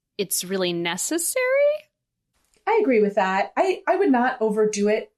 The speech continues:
Speaker 2: on the resume links. I think, you know, a couple at absolute, absolute most, zero to a couple would be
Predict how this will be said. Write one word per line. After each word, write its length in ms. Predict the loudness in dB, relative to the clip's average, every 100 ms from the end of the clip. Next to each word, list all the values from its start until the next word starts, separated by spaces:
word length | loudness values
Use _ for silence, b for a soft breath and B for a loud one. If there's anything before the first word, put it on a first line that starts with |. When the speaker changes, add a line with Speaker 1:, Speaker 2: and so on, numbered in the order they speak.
| _ -2
Speaker 2:
on 140 | 2
the 100 | 2
resume 540 | 2 0 0 2 0 -2 -4
links. 400 | -2 -2 -2 -4
I 100 | -4
think, 380 | -2 -2 -4 -12 _ _ _ _ _ _
you 80 | -2
know, 120 | 0
a 120 | 0 -2
couple 680 | -4 -4 -2 -2 -2 -4 _ _ _ _ _ _ -2
at 180 | -2 0
absolute, 600 | -2 0 -2 -4 -4 -2
absolute 380 | -2 0 2 2
most, 200 | 2 0
zero 480 | -2 0 2 2 0
to 220 | -4 -2
a 120 | -2
couple 500 | -2 -4 -2 -4 -4 -2
would 180 | -2 0
be 480 | -2 0 0 0